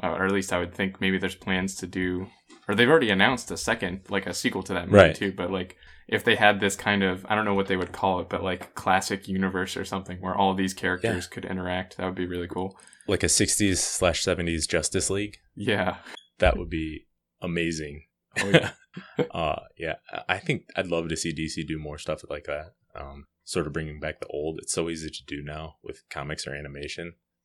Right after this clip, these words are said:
Speaker 2: Um, like, imagine if they got Michael Keaton
Speaker 1: <laughs>
Speaker 2: to voice Batman <laughs> and
Speaker 1: Okay.
Speaker 2: have, like, Brandon Routh voice Superman for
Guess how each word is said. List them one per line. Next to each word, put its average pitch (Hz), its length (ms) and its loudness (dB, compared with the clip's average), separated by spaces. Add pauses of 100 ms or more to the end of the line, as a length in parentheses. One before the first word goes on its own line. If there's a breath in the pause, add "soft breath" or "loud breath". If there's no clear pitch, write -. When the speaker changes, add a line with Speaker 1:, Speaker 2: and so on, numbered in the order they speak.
(100)
Speaker 2:
Um, 69 300 -14 (240)
like, - 380 -4 (200)
imagine 80 340 -4
if 76 80 -6
they 78 120 -4
got 76 240 -4
Michael 76 260 -6
Keaton 78 460 -8 (240)
Speaker 1:
<laughs> - 260 -10
Speaker 2:
to - 80 -18
voice 76 240 -2
Batman 85 720 -2
<laughs> - 60 -16
and 98 120 -4
Speaker 1:
Okay. 87 100 -2
Speaker 2:
have, 73 240 -4 (280)
like, 78 200 -4 (120)
Brandon 78 320 2
Routh 76 280 -4
voice 78 260 -2
Superman 76 560 -8 (140)
for 73 400 -6